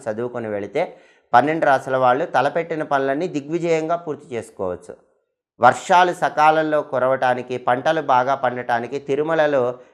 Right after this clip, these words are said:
శ్రీవారికి జ్యేష్ఠాభిషేకం నిర్వహిస్తారు. ఈ సందర్భంగా ఓం గోవిందాయ నమః ఈ మంత్రాన్ని ఇరవై ఒక్క సార్లు చదువుకొని వెళితే వృత్తి, ఉద్యోగ, వ్యాపార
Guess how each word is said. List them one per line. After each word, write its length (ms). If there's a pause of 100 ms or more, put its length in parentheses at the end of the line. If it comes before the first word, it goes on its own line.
(120)
శ్రీవారికి 600
జ్యేష్ఠాభిషేకం 920
నిర్వహిస్తారు. 640
ఈ 220
సందర్భంగా 600 (420)
ఓం 240 (140)
గోవిందాయ 800
నమః 300 (200)
ఈ 80
మంత్రాన్ని 580
ఇరవై 200
ఒక్క 140
సార్లు 340
చదువుకొని 440
వెళితే 220 (440)
వృత్తి, 260
ఉద్యోగ, 440
వ్యాపార 520